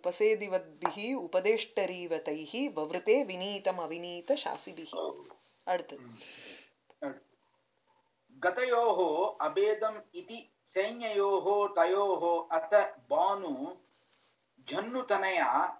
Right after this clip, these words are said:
Speaker 2: அம்பசோஹோ இவ பிரதிநாதித அமர விமானம் ஆனகைஹி நித-, நிதராம்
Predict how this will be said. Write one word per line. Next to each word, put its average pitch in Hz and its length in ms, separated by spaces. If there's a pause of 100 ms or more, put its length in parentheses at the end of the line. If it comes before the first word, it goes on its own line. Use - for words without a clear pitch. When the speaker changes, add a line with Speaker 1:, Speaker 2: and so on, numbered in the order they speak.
(920)
Speaker 2:
அம்பசோஹோ 208 960
இவ 165 480 (440)
பிரதிநாதித 220 960
அமர 214 680
விமானம் 143 840
ஆனகைஹி 196 1200 (120)
நித-, 302 380 (340)
நிதராம் 214 680